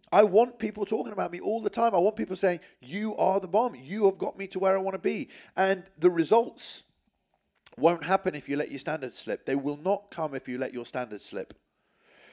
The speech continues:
And you might think, "Well, hold on, this isn't a marketing thing." It's a huge marketing thing. If you've got twenty, thirty sessions of P-, P T a week, if you've got twenty, thirty, forty, uh, clients online,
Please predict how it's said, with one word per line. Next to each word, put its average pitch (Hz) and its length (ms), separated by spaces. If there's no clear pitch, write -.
And 170 120
you 170 80
might 208 220
think, 170 140
"Well, 175 180
hold 185 160
on, 165 60
this 170 180
isn't 170 160
a 147 80
marketing 143 580
thing." 143 140
It's 175 180
a 175 60
huge 285 540
marketing 139 440
thing. 104 300
If - 80
you've 220 100
got 226 140
twenty, 196 420
thirty 190 240
sessions 165 420
of 151 80
P-, 175 160
P 170 240
T 165 160
a 156 80
week, 156 340
if 180 140
you've 190 80
got 180 160
twenty, 180 240
thirty, 165 280
forty, 156 380
uh, 127 200
clients 165 420
online, 139 560